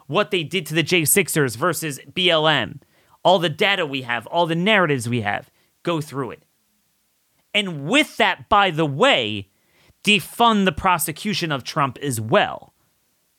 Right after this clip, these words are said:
I mean, it doesn't help with the Alvin Bragg thing, but that's a joke anyway. But the Florida one and the D C one with January sixth, defund it. Prohibit funding. But also, not just about Trump,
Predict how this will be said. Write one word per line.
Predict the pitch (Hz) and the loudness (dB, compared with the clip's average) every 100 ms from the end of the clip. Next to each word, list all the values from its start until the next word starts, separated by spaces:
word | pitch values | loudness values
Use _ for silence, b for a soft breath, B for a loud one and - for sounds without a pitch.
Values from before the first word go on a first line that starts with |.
| _ | _
I | - | -2
mean, | 147 | -2
it | - | 0
doesn't | 180 151 | -2 0
help | 151 147 | -2 -2
with | 131 | 0
the | 127 | 0
Alvin | 131 131 120 | 0 0 2
Bragg | 135 165 147 | 4 4 2
thing, | 135 123 | -4 -4
but | |
that's | 123 131 | -4 -4
a | 117 | -4
joke | 107 139 117 | -4 -4 -2
anyway. | 160 147 110 95 92 95 _ _ _ _ _ _ _ - - | -4 -4 -6 -8 -8 -12 _ _ _ _ _ _ _ -20 -2
But | 180 143 123 - - _ | 2 2 0 -10 -18 _
the | - 117 139 131 123 117 110 - - | -20 -6 0 2 2 2 -2 -4 -12
Florida | - 160 190 175 | -4 2 4 4
one | 147 139 131 123 120 - - | 4 4 4 2 -4 -10 -4
and | 139 127 120 120 113 - _ _ _ _ _ - | -2 0 -4 -8 -12 -14 _ _ _ _ _ -10
the | 131 | -8
D | 127 139 | -2 0
C | - 190 | 2 2
one | 139 127 | 2 2
with | 120 | 0
January | 131 117 113 | 0 0 -4
sixth, | 110 127 - - 104 | -2 -4 -4 -12 -10
defund | 143 135 160 127 | -6 0 0 0
it. | 85 - _ _ _ _ _ _ _ - | -4 -12 _ _ _ _ _ _ _ -8
Prohibit | 143 156 151 | -2 -2 -2
funding. | 127 131 117 | -4 -6 0
But | - | 2
also, | - 277 - 135 117 117 _ _ | 4 4 2 0 0 -4 _ _
not | 120 131 | -4 -2
just | 127 156 | -2 -2
about | 202 220 | 0 -2
Trump, | - 254 123 117 | 2 2 2 -2